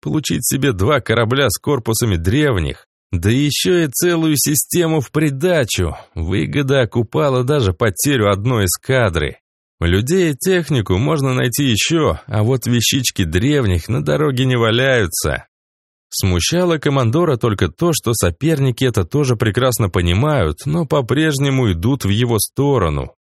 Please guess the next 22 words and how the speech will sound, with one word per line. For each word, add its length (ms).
Торрисон 600
решил 400
рискнуть, 600
слишком 640
большие 400
перспективы 760
открывались 580
в 160
случае 300
захвата 520
судов 420
неприятеля. 920
Пусть 320
останется 760
всего 360
один 280
корабль 540
эскадры 480
наемников, 920
добыча 680
окупит 420
все. 480